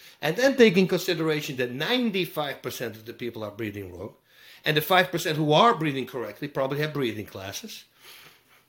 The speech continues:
You go, "I was breathing since I came out of the womb. Don't tell me how to breathe." Yeah, me too. Well, watch my world title fights.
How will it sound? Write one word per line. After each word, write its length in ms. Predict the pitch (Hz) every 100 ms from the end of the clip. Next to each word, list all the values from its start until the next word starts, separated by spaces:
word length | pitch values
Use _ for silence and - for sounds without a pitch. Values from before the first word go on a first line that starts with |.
| _ _
You 140 | -
go, 260 | 147 135 120
"I 120 | 147
was 100 | 170
breathing 300 | 147 165 156
since 240 | - 151 135
I 60 |
came 180 | - 143
out 100 | 127
of 60 | 113
the 120 | 123
womb. 180 | 156 -
Don't 180 | 170 170
tell 140 | 120
me 80 | 117
how 120 | 104
to 120 | 104
breathe." 240 | - 131 156 _
Yeah, 180 | 175 180 -
me 120 | 127 143
too. 220 | 156 160 - _ _ _ -
Well, 160 | 127 127
watch 160 | 135
my 100 | 131
world 220 | 143 175
title 160 | 180 156
fights. 340 | - 123 95